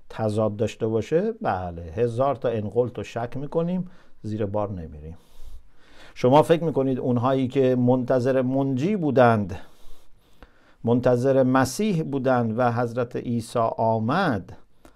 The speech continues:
و بهش ایمان نیاورد، نیاوردند، به خاطر این بود که عیسی با روشنی و بینات و معجزات نتونست ثابت بکنه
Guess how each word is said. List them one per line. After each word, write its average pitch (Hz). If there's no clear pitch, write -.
و 110
بهش 110
ایمان 104
نیاورد، 101
نیاوردند، 98
به 98
خاطر 98
این 117
بود 113
که 113
عیسی 104
با 95
روشنی 98
و 90
بینات 92
و 92
معجزات 98
نتونست 180
ثابت 175
بکنه 170